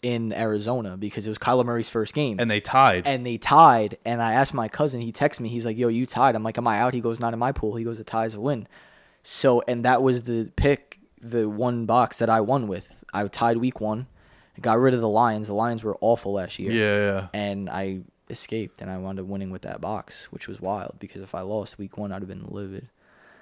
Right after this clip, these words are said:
Speaker 1: And then week two, the, the, the Bucks <laughs> teabagged the Saints. You remember that? And that was
Speaker 2: Yeah.
Speaker 1: the,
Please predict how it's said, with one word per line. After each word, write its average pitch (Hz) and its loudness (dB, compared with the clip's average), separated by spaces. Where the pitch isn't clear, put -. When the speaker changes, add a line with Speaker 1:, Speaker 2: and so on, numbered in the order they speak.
Speaker 1:
And 120 -6
then 113 -2
week 127 0
two, 143 6
the, 113 2
the, 104 -6
the 110 -8
Bucks - -2
<laughs> - -18
teabagged 131 2
the 131 0
Saints. - -6
You 135 4
remember 135 8
that? 165 8
And 127 4
that 135 8
was 139 6
Speaker 2:
Yeah. 98 -2
Speaker 1:
the, 160 6